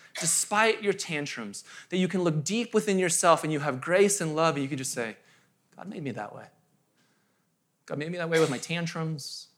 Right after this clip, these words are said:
and my anger, and I flipped that guy off in the four oh five, but he was a shithead."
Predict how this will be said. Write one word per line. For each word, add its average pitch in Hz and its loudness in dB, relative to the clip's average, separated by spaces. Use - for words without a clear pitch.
and 120 -12
my 117 -18
anger, 156 -2
and 117 -16
I 110 -14
flipped 170 -8
that 170 -6
guy 160 -2
off 151 0
in 147 -6
the 131 -6
four 143 -4
oh 135 0
five, 139 -2
but 117 -12
he 131 -2
was 123 -4
a 147 -10
shithead." 139 -4